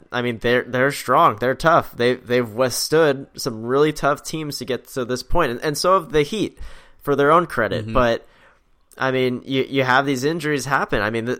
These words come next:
Speaker 1: th-, you could be saying the same thing for the Lakers, but would they have lost this game? I don't, I don't know. Like, if LeBron James gets hobbled, do they still win this game? Maybe. Um, th-, there's just a lot of factors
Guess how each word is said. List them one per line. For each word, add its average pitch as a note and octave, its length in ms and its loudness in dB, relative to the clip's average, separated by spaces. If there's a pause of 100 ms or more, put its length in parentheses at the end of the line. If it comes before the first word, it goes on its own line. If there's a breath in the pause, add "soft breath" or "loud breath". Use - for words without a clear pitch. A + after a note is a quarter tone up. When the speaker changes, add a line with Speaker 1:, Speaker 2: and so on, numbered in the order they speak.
Speaker 1:
th-, D#3 160 0
you E3+ 100 0
could E3 120 -2
be D#3+ 120 2
saying E3 200 -2
the D3+ 80 -2
same D#3 240 -4
thing D#3+ 180 -4
for D3+ 120 -8
the C#3 100 -2
Lakers, C#3+ 380 0
but A2+ 200 -4
would A#2 160 -4
they B2+ 80 0
have B2 100 0
lost A#2+ 320 0
this C3 180 -6
game? C3+ 300 -6
I G#2 200 2
don't, G#2+ 120 -2
I A#2 120 0
don't C3+ 120 0
know. C#3+ 220 -2
Like, G#2 240 -4
if A#2 160 -8
LeBron A#2 460 -4
James A#2+ 340 -6
gets C3+ 160 -2
hobbled, E3 500 0 (260)
do C3 120 -2
they A#2 120 0
still C3 200 -4
win B2+ 120 -4
this B2+ 140 -6
game? E3+ 300 -4
Maybe. D3 460 -2 (640 soft breath)
Um, B2 320 2
th-, C3+ 140 0
there's D#3+ 180 2
just F3 160 -6
a D#3+ 40 2
lot D3+ 260 6
of D3+ 100 2
factors C3+ 680 2